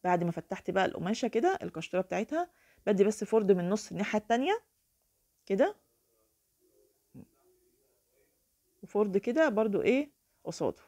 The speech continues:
عشان ابقى ايه برضو القماشه تبقى بالمنتصف كده ايه مظبوطه، عشان لما احط الاستيك يبقى كل أك-،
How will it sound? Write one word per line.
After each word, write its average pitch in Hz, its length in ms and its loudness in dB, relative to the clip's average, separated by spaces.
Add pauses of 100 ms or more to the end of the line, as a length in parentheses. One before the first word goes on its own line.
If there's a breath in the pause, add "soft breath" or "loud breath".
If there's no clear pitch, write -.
(1000)
عشان 160 200 -6
ابقى - 220 0
ايه 220 180 6
برضو 202 300 4
القماشه 190 500 0
تبقى 185 200 0
بالمنتصف 185 520 -2
كده - 220 0
ايه 254 280 4
مظبوطه، 165 560 -6 (340 soft breath)
عشان 175 200 -2
لما 175 120 0
احط 208 220 -4
الاستيك 190 440 0
يبقى - 160 0
كل 247 320 2
أك-، - 300 0